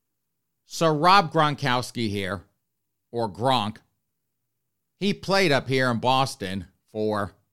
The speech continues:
however long. No idea. Don't really care. But he retired from the Patriots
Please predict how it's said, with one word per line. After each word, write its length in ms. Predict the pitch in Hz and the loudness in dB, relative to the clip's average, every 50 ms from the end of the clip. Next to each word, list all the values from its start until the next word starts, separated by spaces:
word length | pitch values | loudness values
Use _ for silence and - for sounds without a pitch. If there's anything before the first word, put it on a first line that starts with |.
| _ _ _ _ _ _ - | _ _ _ _ _ _ -6
however 380 | 110 131 151 160 156 - 123 113 | -2 0 2 2 2 0 0 -4
long. 400 | 104 95 92 90 92 101 95 - _ _ _ _ _ _ _ _ _ _ _ _ _ _ _ _ _ _ _ _ - | -4 -4 -4 -6 -6 -8 -10 -14 _ _ _ _ _ _ _ _ _ _ _ _ _ _ _ _ _ _ _ _ -8
No 280 | 120 143 156 160 151 | -2 2 4 4 4
idea. 560 | 147 135 131 107 127 127 123 123 120 117 - - _ _ _ _ _ _ _ _ _ _ _ _ _ _ - | 4 4 2 0 0 0 0 0 0 -2 -4 -8 _ _ _ _ _ _ _ _ _ _ _ _ _ _ -2
Don't 240 | 143 147 151 - 143 | -2 0 0 0 0
really 300 | 139 131 127 123 117 - | 0 0 2 0 -2 -4
care. 460 | - 113 107 104 101 101 104 85 - _ _ _ _ _ _ _ _ _ _ _ _ _ _ _ _ _ _ _ _ _ _ - | -4 -4 -4 -4 -4 -4 -6 -8 -12 _ _ _ _ _ _ _ _ _ _ _ _ _ _ _ _ _ _ _ _ _ _ -2
But 120 | 156 156 | 0 2
he 100 | 165 160 | 2 2
retired 500 | 151 147 147 - 175 185 202 202 185 165 | 2 0 -2 0 2 2 4 2 2 0
from 160 | - 139 127 | -2 -4 -4
the 80 | 117 113 | -4 -6
Patriots 760 | - 127 113 110 110 110 - 117 117 117 117 113 - - | -6 -4 -4 -4 -4 -4 -6 -6 -4 -4 -4 -6 -8 -16